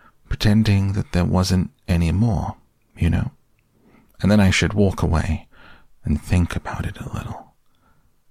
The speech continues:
And then I should come back and start licking in the middle of the jar, and then, yes, well, never mind about that. There you would be, and there I should catch you. Now the first thing to think of is, what do Heffalumps like?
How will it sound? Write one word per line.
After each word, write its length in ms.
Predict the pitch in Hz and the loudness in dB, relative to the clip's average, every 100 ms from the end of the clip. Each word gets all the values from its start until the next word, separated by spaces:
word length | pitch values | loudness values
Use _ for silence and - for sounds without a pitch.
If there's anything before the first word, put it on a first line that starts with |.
| - | -6
And 160 | - 90 | 0 2
then 100 | 82 | 2
I 80 | |
should 240 | - - 71 | 0 -4 -2
come 260 | - 76 | -2 0
back 280 | 80 82 - | 2 0 -2
and 100 | - | -6
start 320 | - 73 76 | -4 -4 -4
licking 380 | 92 98 - 78 | -2 -2 -2 -2
in 120 | 73 | -2
the 80 | 71 | -4
middle 400 | 73 90 117 87 | 0 0 2 0
of 140 | - - | -2 -6
the 80 | |
jar, 380 | - - - 90 | -8 -6 -4 -4
and 140 | 82 87 | 0 2
then, 240 | 92 85 - - _ _ _ _ _ _ - | 2 2 -4 -18 _ _ _ _ _ _ -4
yes, 360 | 80 - - | -2 -2 -2
well, 180 | 120 117 | -2 -2
never 200 | - 143 | 0 2
mind 280 | 156 127 107 | 4 4 4
about 260 | 95 80 - | 4 0 -2
that. 240 | - - - - - - - | -6 -8 -14 -20 -20 -20 -4
There 220 | 80 78 | 0 0
you 180 | 82 85 | 0 -2
would 180 | 85 - | -4 -4
be, 360 | - - - - - - - - - | -6 -6 -12 -20 -20 -20 -20 -20 -2
and 160 | 90 | 2
there 160 | 87 87 | 4 4
I 100 | 85 | 2
should 280 | - - - | 0 -6 -2
catch 380 | - - - - | -2 -2 -6 -8
you. 140 | - - _ - _ - - - - - | -10 -18 _ -20 _ -20 -20 -20 -20 -4
Now 100 | 78 | -2
the 80 | 69 | 0
first 380 | - 123 107 - | 0 0 0 -2
thing 160 | 87 | -4
to 80 | - | -2
think 280 | - 71 - | -2 0 0
of 120 | 90 | 0
is, 180 | 101 - - - - - - - - - - | 0 -2 -10 -12 -12 -12 -16 -18 -20 -12 -4
what 240 | 143 - | -2 0
do 80 | 214 | -2
Heffalumps 720 | - 208 - 98 78 - - | 0 -2 -2 -2 -2 -4 -4
like? 360 | 87 82 - | -2 -4 -6